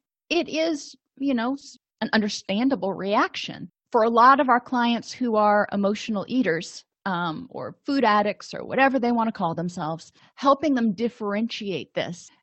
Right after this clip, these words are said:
and start learning to correctly label what they're feeling in terms of, you know, am I feeling stressed? Am I eating because I'm hungry? What does hungry feel like? And what does stress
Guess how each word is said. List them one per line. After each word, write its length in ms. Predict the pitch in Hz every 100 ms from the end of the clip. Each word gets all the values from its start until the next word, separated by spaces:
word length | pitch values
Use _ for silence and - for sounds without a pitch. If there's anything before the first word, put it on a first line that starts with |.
| -
and 140 | 202
start 340 | - - 214 -
learning 460 | 214 220 220 226
to 420 | 208 - 208 190 -
correctly 640 | - 226 185 202 - 202 196
label 640 | 196 190 214 170 147 165 - _ _ -
what 320 | 180 202 -
they're 180 | 196 190
feeling 600 | - 208 180 151 156 175 _ _ -
in 160 | 208
terms 440 | 202 226 196 196 185
of, 240 | 190 185
you 100 | 190
know, 120 | 185 -
am 200 | 220 226
I 80 | 214
feeling 380 | 233 202 170
stressed? 560 | - - 220 214 220 -
Am 120 | 180
I 100 | 175 -
eating 540 | 208 233 247 226 226 240 _ _
because 220 | 202 202 185
I'm 160 | 170
hungry? 580 | 175 254 240 233 - 113
What 160 | 196 220
does 100 | 226
hungry 400 | 226 226 185 170
feel 320 | - 185 156
like? 340 | 78 143 - -
And 100 | 175
what 100 | 180
does 140 | 190
stress 600 | - - 202 175 -